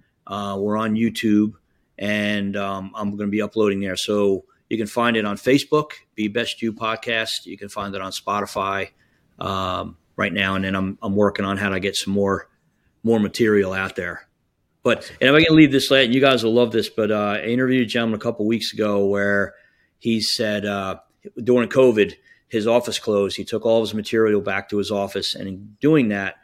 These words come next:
he started unboxing his stuff, and he found all these notes from conferences and books he read. And he decided to consolidate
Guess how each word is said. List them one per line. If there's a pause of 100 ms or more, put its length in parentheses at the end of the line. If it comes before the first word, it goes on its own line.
(320)
he
started
unboxing
his
stuff,
and
he
found
all
these
notes
from
conferences
and
books
he
read.
And
he
decided
to
consolidate